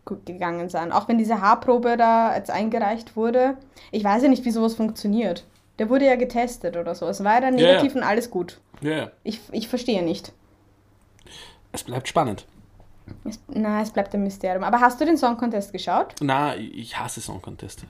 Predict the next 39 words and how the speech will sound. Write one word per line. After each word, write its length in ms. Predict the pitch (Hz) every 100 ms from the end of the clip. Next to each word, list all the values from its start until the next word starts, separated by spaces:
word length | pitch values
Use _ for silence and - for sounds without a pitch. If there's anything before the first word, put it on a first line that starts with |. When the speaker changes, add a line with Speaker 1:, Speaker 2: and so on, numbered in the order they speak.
| - - -
Speaker 2:
Das 100 | 104
ist 60 |
wirklich 260 | 110 - 113
so 240 | 113 101 -
ganz 260 | - 104 -
übel. 300 | 101 98 104 _ _ _ _ _ _ _ _ _ _ _ -
Also, 360 | 87 107 104 107 _
Speaker 1:
Echt? 160 | 135 131
Speaker 2:
ich 40 |
bin 140 | 180
ja, 100 | 190
ich 100 | 185
bin 120 | 160 165
ja 60 |
Ultranationalist 920 | 160 180 175 147 135 143 127 151 160
und 80 | 135
wenn 120 | 127
Österreich 340 | 123 143 160 143
nicht 100 | 135
dabei 260 | - 123 131
ist, 60 |
schau 140 | - 123
ich 60 |
sowieso 240 | 117 110 127
mal 140 | 147
nicht. 240 | 151 - - - _ _
Also 180 | 120 117
dann, 280 | 123 123 123
dann 140 | 127
Speaker 1:
Ja, 80 | -
Speaker 2:
geht's 140 | -
mir 60 | 117
am 60 |
Speaker 1:
das 240 | - 117 -
stimmt. 300 | - - 131
Speaker 2:
Arsch. 100 | 127
Ähm, 60 | 127
Speaker 1:
Alles. 260 | 127 127 127
Ja, 180 | 214